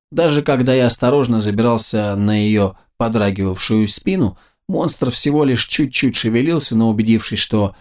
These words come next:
обижать его никто не собирается, снова успокаивался.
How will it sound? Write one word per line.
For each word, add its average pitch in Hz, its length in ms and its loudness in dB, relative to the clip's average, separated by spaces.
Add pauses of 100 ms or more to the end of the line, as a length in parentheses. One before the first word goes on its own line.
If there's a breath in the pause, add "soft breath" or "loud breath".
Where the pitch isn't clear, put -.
(160 soft breath)
обижать 107 480 0
его 95 160 -2
никто 95 240 -2
не 92 120 -2
собирается, 131 580 0
снова 113 320 -2
успокаивался. 69 920 -8